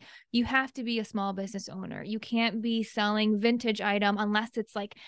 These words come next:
fifty plus years old. They won't even let you sell that. You can't sell anything that you're buying and then just flipping to sell. It physically has to be something that you created.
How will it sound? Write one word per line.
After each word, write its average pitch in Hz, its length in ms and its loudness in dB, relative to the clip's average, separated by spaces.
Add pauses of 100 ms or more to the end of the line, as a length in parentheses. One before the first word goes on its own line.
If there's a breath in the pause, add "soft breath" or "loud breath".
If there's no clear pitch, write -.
(160 loud breath)
fifty 262 440 2
plus 247 420 0
years 220 320 0
old. 214 280 2
They 214 100 2
won't 277 200 2
even 240 320 0
let 214 160 0
you 214 120 -2
sell 185 320 -6
that. 202 400 2 (380 loud breath)
You 214 100 -2
can't 240 320 -2
sell 226 180 2
anything 226 500 2
that 214 180 2
you're 208 160 0
buying 214 720 4
and 208 240 0
then 196 240 4
just 208 160 -6
flipping 202 400 2
to 202 100 -8
sell. 175 540 0
It 214 180 -6
physically 254 600 2
has 202 240 0
to - 120 -10
be 208 120 0
something 190 300 -2
that 185 120 -2
you 185 140 -4
created. 208 340 -4